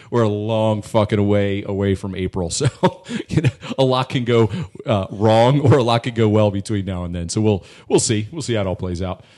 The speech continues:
Um, so let's transition our, uh, talk, shockingly, to baseball, where we have the old Beltway Series beginning tonight.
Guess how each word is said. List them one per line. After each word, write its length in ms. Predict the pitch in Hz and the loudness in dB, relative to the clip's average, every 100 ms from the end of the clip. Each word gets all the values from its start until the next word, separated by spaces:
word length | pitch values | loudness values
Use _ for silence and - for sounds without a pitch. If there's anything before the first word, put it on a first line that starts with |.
| _ | _
Um, 460 | - 110 104 104 98 - _ | -10 -6 -4 -6 -8 -14 _
so 160 | - 170 | -8 -6
let's 160 | 180 | -6
transition 500 | - 180 139 143 160 | -4 -2 0 0 -2
our, 380 | 151 117 110 110 | 0 2 2 0
uh, 160 | 113 101 | -2 -4
talk, 400 | - 113 123 - | -2 0 -2 -4
shockingly, 680 | - - 127 131 117 107 120 | -6 0 0 0 -2 -2 -2
to 240 | 123 - 135 | -4 -6 -4
baseball, 560 | 135 - - 85 - - | -4 -4 -6 -8 -10 -6
where 220 | 110 110 | 0 2
we 200 | 117 123 | 2 2
have 420 | 107 107 127 123 | 0 0 -4 -4
the 120 | 117 | -2
old 200 | 117 101 | 0 0
Beltway 400 | 123 120 135 120 | 2 2 2 0
Series 420 | 117 147 156 104 | 0 -2 -2 -2
beginning 360 | 87 101 101 95 | -4 -4 -4 -4
tonight. 340 | 107 101 160 | -4 -4 -4